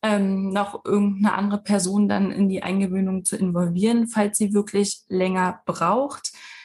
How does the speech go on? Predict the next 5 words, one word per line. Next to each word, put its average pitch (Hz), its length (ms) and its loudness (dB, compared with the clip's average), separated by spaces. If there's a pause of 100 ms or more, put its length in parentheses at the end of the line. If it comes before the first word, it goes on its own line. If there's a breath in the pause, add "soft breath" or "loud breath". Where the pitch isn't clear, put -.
(180 loud breath)
Aber 202 200 0
man 202 420 2
sollte 196 400 0
irgendwie 196 420 0
versuchen, 202 840 2